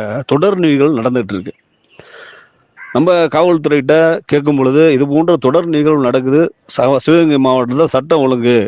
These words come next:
என்ன நிலையில இருக்கு அப்படின்னு கேட்கும்போது, காவல்துறை என்ன சொல்லுது, "நாங்க வந்து விழிப்பா இருக்கோம், சட்டம் ஒழுங்கை பாதுகாக்கிறோம், பழைய தொடர் குற்றத்துல ஈடுபட்டு இருக்கக்கூடிய ரவுடிகளை நாங்க சிறையில வச்சிருக்கோம், அதையும் மீறி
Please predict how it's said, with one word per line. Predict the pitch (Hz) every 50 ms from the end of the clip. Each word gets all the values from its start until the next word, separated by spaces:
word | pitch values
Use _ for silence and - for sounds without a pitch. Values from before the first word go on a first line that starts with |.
| - -
என்ன | 123 127 156 175 170
நிலையில | 143 135 143 156 165 143 127 123
இருக்கு | 135 151 147 147 151 147
அப்படின்னு | 143 117 117 131 120 110
கேட்கும்போது, | 117 123 113 117 113 104 110 135 185 185
காவல்துறை | 127 131 160 175 180 156 165 156 151
என்ன | 139 143 151
சொல்லுது, | 131 127 123 135 175
"நாங்க | 165 127 127 139 139 131 120
வந்து | 113 110 110 120 120 127 139 - _ _ - - - - - - - - - _ - 127
விழிப்பா | 131 151 196 180 - 185 165
இருக்கோம், | 143 131 131 120 117 110 113 113 101 - -
சட்டம் | - 139 131 147 170 165 160
ஒழுங்கை | 147 143 143 151 131 -
பாதுகாக்கிறோம், | 127 123 120 117 113 110 101 95 101 101 110 107 104 - - _ _ _ -
பழைய | - 139 151 160 156 160 160 170 180 180 - -
தொடர் | - 131 139 160 165 175 180
குற்றத்துல | 190 - 143 135 - 160 147 147 143 135
ஈடுபட்டு | 135 143 147 147 139 139 127 127
இருக்கக்கூடிய | 123 123 127 117 123 120 120 120 135 143 147 139
ரவுடிகளை | 120 123 135 131 123 117 113 117 135 143 151 160 _ _ _ - - - _
நாங்க | - 120 127 131 135 156 151 -
சிறையில | - - 156 147 135 135 156 185 196 - _ _ _ -
வச்சிருக்கோம், | - 110 139 127 113 101 107 104 101 90 98 - _ _ _ _ -
அதையும் | - 117 131 160 196 208 214 190 151
மீறி | 143 160 170 156 139 139 170 185